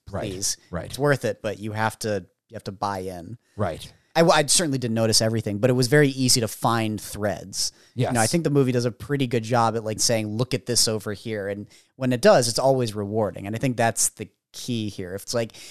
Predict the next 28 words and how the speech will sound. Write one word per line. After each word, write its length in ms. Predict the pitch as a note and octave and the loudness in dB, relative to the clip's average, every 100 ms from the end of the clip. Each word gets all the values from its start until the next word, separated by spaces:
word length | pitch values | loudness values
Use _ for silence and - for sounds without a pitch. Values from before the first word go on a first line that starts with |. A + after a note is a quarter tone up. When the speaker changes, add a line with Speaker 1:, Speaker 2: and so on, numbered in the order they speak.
| - | -12
Speaker 2:
the 80 | B2 | -8
complexity 720 | - C#3+ - F3+ - C#3 B2 | -2 -2 0 0 0 0 0
of 140 | G#2+ | 0
some 180 | - A#2 | -2 -2
of 60 | G#2+ | -2
this 160 | G2+ | 0
stuff 280 | - - A2 | 0 0 -4
is 160 | G2+ - | -6 -6
really 200 | A#2+ A2+ | -6 -4
boggles 420 | F#2+ G2 G2+ G2+ | -2 -4 -4 -8
my 140 | F#2 | -8
mind. 400 | F2 G2+ F#2 F2 - | -6 -6 -8 -10 -6
Speaker 1:
Well, 160 | - A3+ | 4 6
it's 180 | G#3 - | 6 4
not 240 | D#4 D#4+ - | 4 6 6
unmotivated, 840 | G3 F3+ C#3+ D3 G2+ F#2 D2+ C#2 | 4 8 8 8 6 0 -4 -6
I 80 | F2 | -8
think. 220 | - F2+ | -2 6
Speaker 2:
No. 180 | F3 F3 | 8 10
Speaker 1:
I 60 | |
think 180 | E3 G#3 | 10 8
that's 240 | A3 A3 | 6 6
the 100 | - | 4
difference. 460 | E3 F3+ - A2+ - | 4 4 4 0 2
Like, 140 | B2+ | 0
sometimes 580 | - G#3+ G#3 F#3 D#3 B2 | 4 2 6 6 6 4
you 100 | C3+ | 2
watch, 600 | B2+ B2 A#2+ A#2+ - - | 4 4 4 0 -2 -4